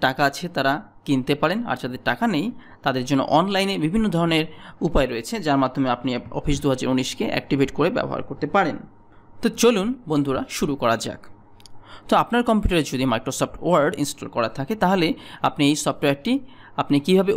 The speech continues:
ওপেন করবেন সেটি এখন দেখাবো। এটির জন্য আপনি কম্পিউটার স্টার্ট মেনুতে ক্লিক করুন এবং সেখান থেকে এই যে দেখতে পাচ্ছেন যে আমার এখানে বিভিন্ন ধরনের, আহ, সফটওয়্যার ইনস্টল করা আছে, সেখানে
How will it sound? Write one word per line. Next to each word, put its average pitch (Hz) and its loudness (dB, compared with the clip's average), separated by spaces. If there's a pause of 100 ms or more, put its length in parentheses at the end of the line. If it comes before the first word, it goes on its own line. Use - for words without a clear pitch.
ওপেন 262 4
করবেন 165 0
সেটি 277 -6
এখন 254 -2
দেখাবো। - -2 (500)
এটির 220 2
জন্য 139 4 (160)
আপনি 147 0 (380)
কম্পিউটার 127 0 (100)
স্টার্ট 117 0
মেনুতে 147 2
ক্লিক 226 0
করুন 240 6 (720)
এবং 170 4 (680)
সেখান 202 2 (120)
থেকে - -2 (280)
এই 254 4 (200)
যে 165 6 (460)
দেখতে 143 0
পাচ্ছেন 143 -2
যে - -4
আমার 131 2
এখানে 147 -4 (320)
বিভিন্ন 254 6 (160)
ধরনের, 139 2
আহ, - -2 (120)
সফটওয়্যার 135 0
ইনস্টল 123 -6
করা 135 2
আছে, - -4 (140)
সেখানে 139 0